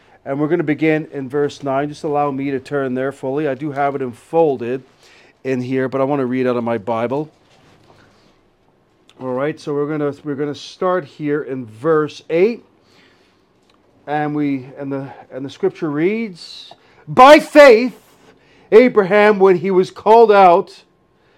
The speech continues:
into a place which he should after receive for an inheritance, obeyed." Obeyed. Are you obeying? God is constantly calling people out through His Word.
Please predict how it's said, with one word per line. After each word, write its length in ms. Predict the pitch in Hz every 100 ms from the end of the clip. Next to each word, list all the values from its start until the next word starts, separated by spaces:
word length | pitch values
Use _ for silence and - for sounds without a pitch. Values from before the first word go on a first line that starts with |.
| _ _ _
into 400 | 196 196 190 196
a 60 |
place 500 | 185 - 220 208 -
which 200 | 190 185
he 120 | - 175
should 340 | - 226 226 -
after 420 | 185 196 - 180
receive 840 | 175 165 - - 226 156 147 156 - _ _ _
for 280 | _ 190 185
an 40 |
inheritance, 840 | 175 156 131 220 208 - 147 143 - -
obeyed." 600 | 202 262 285 247 127 - _ _ _ _ _ _ _ _ _ _
Obeyed. 560 | 214 247 294 294 175 - _ _ _ _ _ _ _ _ -
Are 60 |
you 200 | 104 113
obeying? 440 | 117 113 123 139 139 _ _ _ _ _ _ _ _ _ _ _ _ _ _ _ _ _ _
God 200 | - 117
is 100 | 123
constantly 420 | - 143 156 - 131
calling 300 | - 143 143
people 340 | 156 151 143
out 240 | 165 175 - _ _ _ _ _
through 160 | - 127
His 140 | 120
Word. 320 | 135 180 175